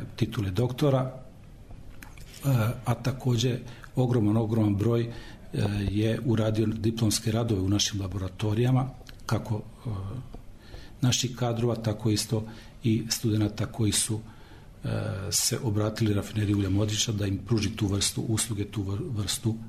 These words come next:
pomoći. E, naravno da nastavljamo i dalje i u svakom trenutku, e, u Rafineriji ulja Modrića, odnosno u našim laboratorijama,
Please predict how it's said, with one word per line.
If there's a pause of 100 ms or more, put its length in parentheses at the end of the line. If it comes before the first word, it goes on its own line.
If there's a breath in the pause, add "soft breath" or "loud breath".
pomoći. (960 loud breath)
E, (340)
naravno
da (120)
nastavljamo
i
dalje
i
u
svakom
trenutku,
e, (400)
u
Rafineriji
ulja
Modrića,
odnosno
u (420)
našim
laboratorijama,